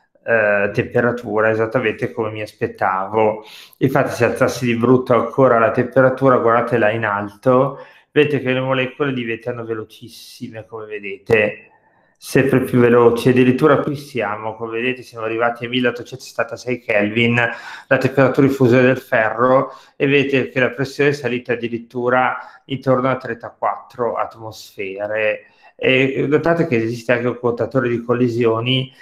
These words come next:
che permette di contare, eh, per esempio, io faccio partire contemporaneamente il cronometro e conto anche le collisioni che avvengono in quel, in quel tempo, no?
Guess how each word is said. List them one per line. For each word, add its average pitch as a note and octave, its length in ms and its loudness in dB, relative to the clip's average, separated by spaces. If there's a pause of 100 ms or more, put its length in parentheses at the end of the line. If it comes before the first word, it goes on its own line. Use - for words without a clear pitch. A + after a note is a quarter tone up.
(200)
che C3+ 160 0
permette A#2 880 0
di A#2 180 -2
contare, A#2+ 1120 0
eh, A2 800 0 (120)
per C3+ 100 -2
esempio, C3 440 2
io G#2 40 -2
faccio A#2+ 260 -8
partire A#2 840 -2 (100)
contemporaneamente B2+ 840 -2
il A#2 320 -4
cronometro B2 1080 0
e A#2+ 200 -4
conto B2 300 -4
anche A2+ 340 -2
le A#2 160 -2
collisioni A2+ 1000 -6 (360)
che - 180 0
avvengono A#2 1160 -2
in A2+ 280 -14
quel, G#2 880 2
in A#2 140 -6
quel - 240 0
tempo, G#2+ 720 -4
no? B2 300 -2